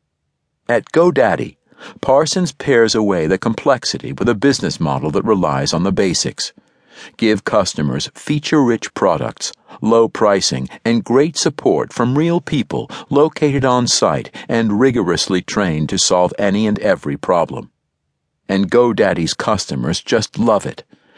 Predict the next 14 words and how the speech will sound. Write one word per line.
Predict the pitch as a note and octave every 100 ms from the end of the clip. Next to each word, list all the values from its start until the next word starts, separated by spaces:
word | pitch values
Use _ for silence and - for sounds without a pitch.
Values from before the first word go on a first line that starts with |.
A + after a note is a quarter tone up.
| -
They | - A2+
have | G#2+
steadily | - - C3 B2+ B2+ B2+
expanded | A#2+ - G#2+ F#2 D#2+ D2
the | F2+
company's | - G2 G2 G2+ -
market | A2+ G2+ - -
share | - A#1 - - -
while | - A#2 A2+
lavishing | A2+ C3+ C#3 D#2 - D2+
the | E2+
company | - E2 - F2
with | F#2 G2
praise. | - F2 D2 A#1 -